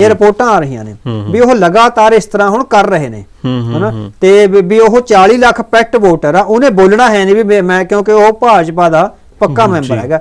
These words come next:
Speaker 2: ਜੀ।
Speaker 1: ਸੋ ਉਹ ਚ-, ਹੁਣ ਇਹ ਹੈਗਾ ਵੀ ਜਿਹੜਾ ਇਹ ਭਾਰਤ ਨੂੰ ਜਿੱਤਣ ਦਾ ਸੁਪਨਾ ਹੈਗਾ,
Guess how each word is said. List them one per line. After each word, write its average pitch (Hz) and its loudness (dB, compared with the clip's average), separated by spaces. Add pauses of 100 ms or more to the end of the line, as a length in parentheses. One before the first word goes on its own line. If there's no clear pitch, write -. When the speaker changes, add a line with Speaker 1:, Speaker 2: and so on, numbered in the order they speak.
Speaker 2:
ਜੀ। 107 -6
Speaker 1:
ਸੋ 233 0
ਉਹ 269 4
ਚ-, 254 -2
ਹੁਣ 208 -2
ਇਹ 262 2
ਹੈਗਾ 220 0
ਵੀ 240 -6
ਜਿਹੜਾ 208 2
ਇਹ 269 2
ਭਾਰਤ 233 2
ਨੂੰ 247 -2
ਜਿੱਤਣ 214 -4
ਦਾ 202 0
ਸੁਪਨਾ 151 -8
ਹੈਗਾ, 135 -8